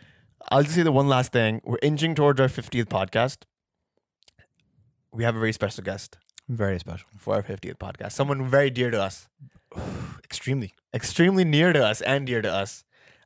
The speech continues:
Speaker 1: I would even go as far to say if this person does not exist, we're not here.
Speaker 2: Hundred percent.
Speaker 1: Right? So,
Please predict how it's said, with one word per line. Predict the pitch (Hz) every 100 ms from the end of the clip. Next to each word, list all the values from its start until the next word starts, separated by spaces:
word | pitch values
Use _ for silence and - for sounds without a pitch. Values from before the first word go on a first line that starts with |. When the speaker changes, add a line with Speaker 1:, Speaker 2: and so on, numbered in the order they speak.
| _ _ _ -
Speaker 1:
I | 147
would | 185
even | 190 185
go | 165 151
as | 139
far | 139 135
to | 135
say | 139 127
if | - _ -
this | 135
person | - 135 135
does | 120
not | 120 117
exist, | 107 110 -
we're | - 117 139
not | 98 98
here. | 87 107 _ _ - _
Speaker 2:
Hundred | - - 135
percent. | 110 - 98 - _
Speaker 1:
Right? | - 117 - _ _ _ -
So, | - 131 127 123